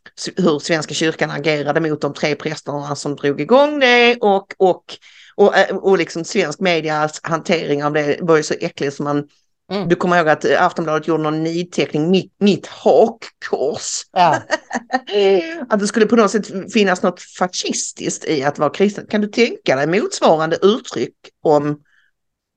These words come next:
Speaker 1: om islam eller muslimer?
Speaker 2: Nej.
Speaker 1: Nej, jag kan inte
Speaker 2: Men, men
Speaker 1: riktigt
Speaker 2: det är
Speaker 1: säga
Speaker 2: ju,
Speaker 1: att det
Speaker 2: det är
Speaker 1: är
Speaker 2: ju precis det. Alltså,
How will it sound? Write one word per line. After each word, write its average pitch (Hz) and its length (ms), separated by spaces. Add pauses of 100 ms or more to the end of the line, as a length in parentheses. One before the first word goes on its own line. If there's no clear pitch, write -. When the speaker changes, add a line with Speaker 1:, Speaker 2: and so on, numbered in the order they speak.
(260)
Speaker 1:
om 185 200
islam 156 560
eller 156 120
muslimer? 175 440
Speaker 2:
Nej. 247 400
Speaker 1:
Nej, 233 100
jag 240 220
kan 208 160
inte 208 160
Speaker 2:
Men, 214 80
men 320 80
Speaker 1:
riktigt 392 200
Speaker 2:
det 415 60
är 403 40
Speaker 1:
säga 339 120
Speaker 2:
ju, 311 100
Speaker 1:
att - 80
det - 60
Speaker 2:
det 415 160
är 370 40
Speaker 1:
är 320 40
Speaker 2:
ju 285 100
precis 285 460
det. 165 420
Alltså, 262 260